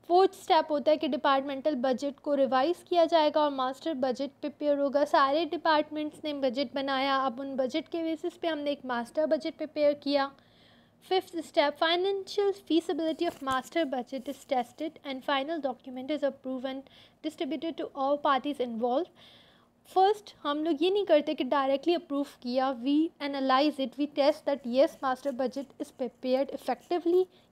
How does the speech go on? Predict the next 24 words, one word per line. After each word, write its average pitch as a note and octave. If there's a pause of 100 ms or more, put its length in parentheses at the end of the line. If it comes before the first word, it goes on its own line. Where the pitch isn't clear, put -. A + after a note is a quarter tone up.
yes D#4
अगर E4+
feasible D4+
तौर D4+
से D#4+
बनाया C#4
गया C#4
है C#4+
तो C#4+
we C4
will C4+
approve A#3+
it D4+
and C4+
then C4 (240)
finally C#4
distribute C#4
it B3+ (120)
to -
the F4+ (380)
rest C4
of B3+ (100)
the D4
parties। A#3+